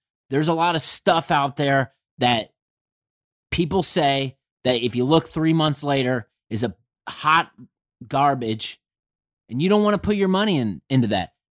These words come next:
You wanna put your money into stuff that makes you happy. And there's ways to, to, to mitigate risk along the way.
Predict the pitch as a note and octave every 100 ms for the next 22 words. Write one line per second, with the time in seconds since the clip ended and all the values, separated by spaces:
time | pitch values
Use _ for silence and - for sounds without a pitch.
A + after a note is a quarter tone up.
0 | _ - G3+ C4 A#3 B3+ G#3 G3+ F3+ E3
1 | F3 D#3 - _ _ - D#3+ C3+ - -
2 | - E3 G3 - - _ C#3+ C#3+ D3+ C#3
3 | C#3+ A2 D3+ E3 - G#2 F2 _ - -
4 | G#3 G#3+ F3 E3 F#3+ G#3 G#3 D3+ - F3
5 | D3 _ - D#3 B2+ - D#3+ D3+ D#3+ F3+
6 | F3+ E3 D3 D#3 F#3+ G3 - B2+ A#2 A2
7 | G2+ G#2 G2+